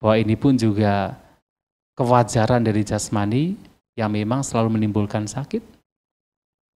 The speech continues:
Atau melakukan perenungan bahwa ini pun juga sifatnya tidak kekal, pasti akan berubah, tidak selamanya berada dalam sakit. Atau dengan cara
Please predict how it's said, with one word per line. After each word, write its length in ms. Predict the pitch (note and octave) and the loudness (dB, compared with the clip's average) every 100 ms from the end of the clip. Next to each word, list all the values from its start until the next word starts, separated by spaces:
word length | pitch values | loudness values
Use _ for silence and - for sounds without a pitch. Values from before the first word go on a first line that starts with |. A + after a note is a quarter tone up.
| _ _ _ | _ _ _
Atau 240 | F#2+ G2 A#2 | -4 0 6
melakukan 400 | A2+ G#2+ A#2+ B2 | 6 6 4 4
perenungan 400 | - A#2 A#2 D3 | 4 2 4 4
bahwa 240 | B2+ A2+ | 6 4
ini 160 | C3 A#2 | 4 2
pun 160 | D3 | 2
juga 560 | C3+ A2 G2+ A#2+ D#3 F#3 - - _ _ _ _ | 2 2 2 2 2 -2 -8 -20 _ _ _ _
sifatnya 560 | - A2+ - A2 A#2+ | -4 0 0 2 0
tidak 340 | A#2+ G#2+ G2+ - | 0 -2 -2 -6
kekal, 460 | - B2+ G3 G#3+ - _ _ _ _ _ _ _ _ - | -6 -4 -4 -10 -14 _ _ _ _ _ _ _ _ -6
pasti 240 | A2+ B2 | -6 -4
akan 300 | A#2 A#2 A2 | -4 -2 -2
berubah, 420 | G#2+ G#2+ B2 D3 - - - _ _ _ _ _ _ _ _ - | -2 -2 -2 -4 -8 -18 -20 _ _ _ _ _ _ _ _ -4
tidak 240 | A#2 A2 | 0 0
selamanya 480 | - A2+ A2 A2 B2 | 0 -2 0 0 -2
berada 380 | B2 G#2 G2+ G#2 | -2 -4 -2 -4
dalam 240 | G#2 G2+ | -4 -6
sakit. 380 | G#2 A#2 B2+ G#3+ - _ _ _ _ _ _ _ _ _ _ _ _ _ _ _ _ _ _ | -8 -10 -6 -8 -8 _ _ _ _ _ _ _ _ _ _ _ _ _ _ _ _ _ _
Atau 480 | F#3 G3+ G#3 A3 B3+ | 6 6 10 10 10
dengan 500 | G3 F3+ G3 A#3 A#3+ - - | 10 4 4 2 -2 -8 -16
cara 560 | - F#3+ F#3 G3 A3+ - | 2 6 6 4 2 0